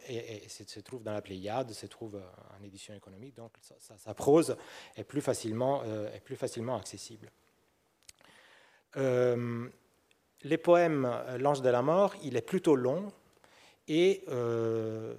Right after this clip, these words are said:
j'ai choisi de ne pas lire un extrait <laughs> de L'Ange de la Mort, mais de vous lire, plutôt que de choisir de petits extraits, euh, de vous lire,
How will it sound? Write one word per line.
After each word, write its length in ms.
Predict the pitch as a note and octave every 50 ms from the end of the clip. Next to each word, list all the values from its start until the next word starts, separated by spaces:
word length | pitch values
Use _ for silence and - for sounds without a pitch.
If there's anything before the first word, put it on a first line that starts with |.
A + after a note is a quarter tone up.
| A#2+ B2
j'ai 160 | A2+ A#2+ C3+
choisi 400 | - - - D3+ C#3 C#3+ F#3 F#3+
de 140 | D#3 C#3 B2
ne 120 | B2 C3+
pas 260 | B2+ - F3 F3+ F3+
lire 380 | D#3+ D#3 E3 F#3 F3+ E3 D3 -
un 120 | B2 A#2
extrait 480 | A#2+ A#2 - - - - - D3+ D3+ B2+ - -
<laughs> 80 | -
de 120 | B2+ A#2 A2+
L'Ange 300 | G#2+ - E3 D3 - -
de 100 | B2+ A#2
la 140 | A#2+ A#2
Mort, 240 | A#2 C3+ D#3 F3+ F3+
mais 140 | D#3+ C3 A2
de 100 | G#2+ A2
vous 160 | G#2+ A2 B2
lire, 340 | A#2+ C3 D3+ D3+ C#3 B2 -
plutôt 320 | - - A#2+ A#2 - -
que 80 | - D3
de 60 | B2
choisir 580 | - - - B2 A#2+ A#2+ B2+ D3 C#3+ C#3 B2 -
de 120 | A2 A2
petits 280 | G#2 A#2 A2 A#2 A2 A2
extraits, 420 | G#2+ - - - - C#3 D#3+ F3+ - - - - - - - - - - A2+
euh, 160 | A2+ A2+ G#2+
de 100 | A2 F3+
vous 140 | A#2 B2+ B2+
lire, 360 | C#3 D3+ D3+ C#3+ B2+ -